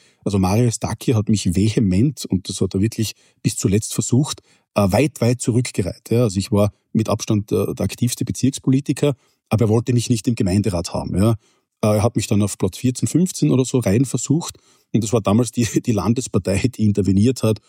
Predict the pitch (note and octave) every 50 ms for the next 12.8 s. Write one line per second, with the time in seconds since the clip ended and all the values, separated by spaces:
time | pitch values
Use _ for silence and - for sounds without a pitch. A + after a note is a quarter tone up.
0 | _ _ - A#2 A2 G#2+ G#2 G2+ A2 G#2 - G#2+ - G#2+ G2 - - E2 - -
1 | - - - - - F2 E2 - - - F2+ F2+ G#2 G#2+ G#2+ - _ _ _ _
2 | _ - - - A#2 A2+ A2+ - A#2+ A2 - B2 C3 - - - A#2 G2+ F#2+ F2
3 | A2 C3 A#2+ G#2+ F2 E2+ - C#3+ E3 - - F3 C#3+ - C3+ - C#3+ C#3 D3 C#3
4 | - C#3+ C#3+ B2+ - _ - - _ _ _ - A2+ A2 A2 A2 - - - -
5 | - C2 - - - - - C3 A#2 - A2 G#2+ B2 - - - A2+ - - G2+
6 | G#2+ A2+ G#2+ G2 - G2+ G2+ G2 G2 - - F#2 F#2+ G#2+ G#2+ - - A#2 A2 -
7 | - G2+ F#2+ F2 - _ _ _ _ _ _ - G2 F#2 F#2 F#2 F#2 F#2 F#2+ G2
8 | G2+ - - - _ - F#2+ F#2 - - G2 G2 - - G#2+ G2+ F#2 - F#2+ -
9 | G2+ G2 - F#2+ - - A2 A2 - - - G2 - G2 F#2+ F2+ G2+ G2 G2 -
10 | G2 - G2+ - D2+ D#2 G2 G#2 G2+ - F#2+ F#2 G2 F#2+ - - G2+ G2+ - -
11 | - G2 - G2 F#2+ F2 E2+ G2 F#2 - - - - _ _ - - - G2+ G2
12 | - _ _ - - - - - - _ _ - - A2+ G2+ -